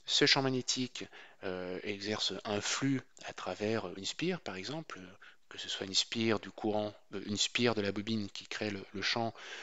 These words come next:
ou une spire d'une autre bobine. <clears throat> Et, euh, comme Maxwell Ampère, dans le cadre de la R Q S, montre qu'il y a, euh, proportionnalité entre le courant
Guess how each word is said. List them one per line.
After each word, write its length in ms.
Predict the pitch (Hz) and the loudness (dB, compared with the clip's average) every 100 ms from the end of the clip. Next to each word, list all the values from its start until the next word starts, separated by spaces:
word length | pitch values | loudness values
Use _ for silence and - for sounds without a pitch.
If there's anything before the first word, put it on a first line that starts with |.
| - - | -12 2
ou 120 | 117 | 6
une 80 | 107 | 6
spire 360 | - 120 117 | 6 8 6
d'une 180 | 98 98 | 6 4
autre 240 | 131 - | 4 4
bobine. 480 | 98 98 113 180 147 - - - - | 0 2 4 4 4 -2 -14 -20 8
<clears throat> 1600 | 202 180 131 - - - - - - - - - - - - - | 10 10 6 0 -14 -20 -20 -20 -20 -20 0 0 0 -10 -12 2
Et, 360 | 123 139 165 - | 8 10 10 8
euh, 320 | 107 104 101 - - - - - - - - - - - - - - - - | 4 4 4 0 -8 -16 -18 -18 -16 -16 -16 -16 -16 -16 -16 -16 -16 -16 2
comme 200 | 170 165 | 4 6
Maxwell 380 | 143 - 139 135 | 4 2 0 -2
Ampère, 340 | 123 127 127 | -2 0 0
dans 100 | 107 | -2
le 60 | 101 | -4
cadre 300 | 110 113 104 | -2 -2 -2
de 100 | 104 | -6
la 80 | |
R 160 | 107 - | -6 -6
Q 180 | - 113 | -2 0
S, 280 | 110 - 101 | 6 6 6
montre 280 | 113 123 | 0 -2
qu'il 200 | - 104 | -4 -6
y 60 | 107 | -4
a, 140 | 107 - - - - - - | -6 -8 -18 -16 -16 -16 -14
euh, 60 | - | 0
proportionnalité 840 | - - 113 - 110 110 - 131 117 | 2 4 4 4 2 -2 0 2 2
entre 340 | 92 - 104 | 0 -2 0
le 180 | 101 113 | 0 -4
courant 440 | - 123 120 113 | -2 0 0 -2